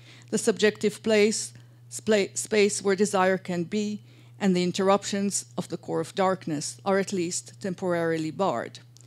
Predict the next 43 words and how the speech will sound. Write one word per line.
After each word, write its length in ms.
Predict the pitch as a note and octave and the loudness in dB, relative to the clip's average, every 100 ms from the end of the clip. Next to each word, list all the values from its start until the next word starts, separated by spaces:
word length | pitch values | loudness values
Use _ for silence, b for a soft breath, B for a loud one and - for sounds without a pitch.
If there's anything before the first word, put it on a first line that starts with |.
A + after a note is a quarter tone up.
| B B B B B - | B B B B B 0
That's, 300 | G#3+ G3+ - - - - | 2 2 -6 -20 -12 -4
and 180 | G3 F#3+ | -2 0
that, 200 | F3 - - | -2 -4 -8
what 160 | F#3+ - | -8 -6
I 100 | E3 | -8
think, 380 | - F3 D3+ - | -8 -8 -6 -8
is 140 | D#3+ | -6
also 300 | D3+ E3 D#3+ | -4 -6 -8
the 100 | D#3 | -8
space 380 | - F#3 D#3+ - | -8 -4 -4 -4
that 160 | E3 | -8
is 120 | D#3+ - | -6 -2
actually 480 | F#3 F3 - E3 D#3 | -4 -4 -6 -6 -2
what 200 | F#3+ D#3+ | 0 0
is 160 | B2+ | -4
at 120 | B2+ | -8
stake 360 | - C#3+ B2 B2 | -8 -8 -8 -8
in, 160 | D#3+ C3+ - | -8 -10 -8
in 180 | E3 D#3 | -8 -6
Woolf's 400 | D#3 C#3 - - | -8 -10 -12 -14
A 60 | F3 | -10
Room 200 | E3 D3+ | -10 -10
of 180 | - | -14
One's 260 | - - - | -16 -14 -12
Own, 280 | - - A#2+ - - | -12 -14 -18 -20 -16
creating 440 | C#3+ A#2+ A#2 G2 | -14 -12 -14 -18
that 180 | A2+ - - - | -18 -20 -20 -20
space 340 | - - C3 - | -18 -14 -14 -14
for 120 | D#3 | -16
herself. 500 | D3+ - - - - - - - B B B B B | -14 -16 -18 -20 -20 -20 -20 -20 B B B B B
It 100 | C4+ | -2
was 120 | C4+ | 0
not 220 | A#3+ B3+ A3+ | 2 2 2
the 60 | |
first 380 | - A#3+ A3+ - | 0 2 2 0
time 340 | G#3+ G3 G3+ | 0 2 0
Hannah 300 | F#3+ G3+ F#3+ | -2 0 2
had 120 | F3 F3+ | 2 0
agreed 480 | F3+ G#3+ G#3 F#3+ - B B B B - | 2 2 2 -2 -12 B B B B -4
to 120 | A3+ | -2
my 160 | F#3+ | -2
putting 380 | F#3 F#3 G3 G3 | -2 -6 -6 -8
her 320 | E3+ D#3+ D3+ | -8 -10 -10